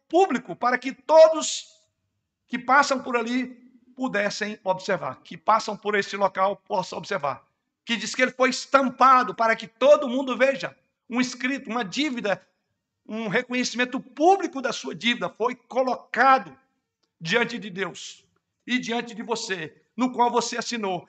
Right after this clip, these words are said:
e você diz que você é um réu confesso. Essa é a ideia que Paulo coloca. Então, qual era essa dívida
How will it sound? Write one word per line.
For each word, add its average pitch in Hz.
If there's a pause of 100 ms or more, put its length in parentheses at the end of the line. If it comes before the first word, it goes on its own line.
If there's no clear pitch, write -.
(120)
e 214
você 220
diz 214
que -
você 214
é -
um 196
réu 185
confesso. 151
Essa 208
é -
a 254
ideia 190
que 202
Paulo 190
coloca. 202 (320)
Então, 254
qual 311
era 294
essa 269
dívida 247